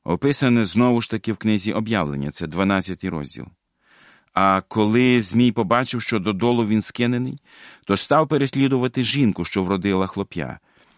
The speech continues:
І жінці дані були дві крилі великого орла, щоб від змія летіла в пустиню до місця свого, де будуть її годувати час і часи і півчасу.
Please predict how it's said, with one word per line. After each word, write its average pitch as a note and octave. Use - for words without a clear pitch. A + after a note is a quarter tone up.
І G2+
жінці A#2+
дані A2+
були G#2
дві F#2+
крилі G#2
великого G#2
орла, G#2
щоб G2+
від F#2+
змія G#2+
летіла B2+
в -
пустиню B2
до G#2
місця A#2
свого, G#2
де F#2+
будуть G#2
її G2+
годувати G2+
час A#2
і F#2
часи F#2
і F2+
півчасу. D#2+